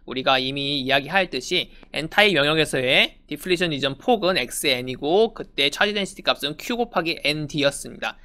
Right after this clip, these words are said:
따라서 이 사각형의 넓이는요. 넓이는 큐엔디 엑스엔으로 주어지겠죠. 마찬가지로 P타입 영역에서의 이 디플리션 리전 폭은 엑스피고 그때의 값은 마이너스 큐엔에이 값이니까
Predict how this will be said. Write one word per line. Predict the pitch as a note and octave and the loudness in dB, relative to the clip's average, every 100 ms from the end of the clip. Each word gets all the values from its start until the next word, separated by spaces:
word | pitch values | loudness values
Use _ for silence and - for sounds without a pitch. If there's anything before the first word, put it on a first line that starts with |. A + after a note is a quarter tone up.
| - _ | -20 _
따라서 | D#3 F#3 F#3+ G3 F3+ | 2 4 4 4 0
이 | B2+ C#3 D3 | 0 -2 -2
사각형의 | - G#3+ A#3+ B3 - G3+ D3 C#3+ D3 B2 | 0 2 2 2 0 0 2 2 2 0
넓이는요. | B2+ C3+ F3+ G#3 E3+ - D3+ - _ _ _ | 0 4 4 2 -2 -2 -6 -6 _ _ _
넓이는 | - B2+ C#3 C#3+ B2+ F3+ A#3 C#4 B3 | -6 0 0 0 0 0 -2 -4 -12
큐엔디 | - - A#3 F3 C3+ C3+ E3+ G#3+ - | -12 -6 0 0 0 -2 0 0 -2
엑스엔으로 | C3 - - C#3 C3 C3 C3 | -8 -6 0 0 0 -6 -6
주어지겠죠. | - C#3 C3 G2 - - - _ _ | -4 -4 -4 -8 -16 -18 -18 _ _
마찬가지로 | - - A3 A3 G#3 G3 G3+ G3+ G3+ G3+ | -4 2 6 6 6 2 4 6 4 0
P타입 | - - C4 G#3+ | -10 2 4 6
영역에서의 | D#3 D#3 D#3+ D#3 D3+ C#3 C#3 A3 - - _ _ | 2 4 2 2 2 4 4 2 0 -14 _ _
이 | - B2+ B2+ B2+ B2 | -10 -6 -4 -4 -6
디플리션 | - D#3+ F#3+ F#3 E3 | -8 -4 -2 0 -2
리전 | B2+ C#3 C3+ | -2 -4 -2
폭은 | A#3+ G3 F3 | 0 0 0
엑스피고 | A#2+ - - - A#3+ G#3+ F#3+ F#3+ - | -2 -4 -12 -2 -2 2 4 4 2
그때의 | D3+ - E3 D3+ | -6 -2 0 2
값은 | A#2+ - - F3 G3 A3 F3 | 0 -4 -6 -2 0 0 0
마이너스 | B2 B2+ - C3+ | -2 -2 -6 -8
큐엔에이 | - - A#3 G#3+ C3+ C#3 D3+ C#3+ | -6 -4 -2 -2 -2 0 0 0
값이니까 | B2+ - B2 A#2 - D#3+ | -4 -6 -12 -10 0 0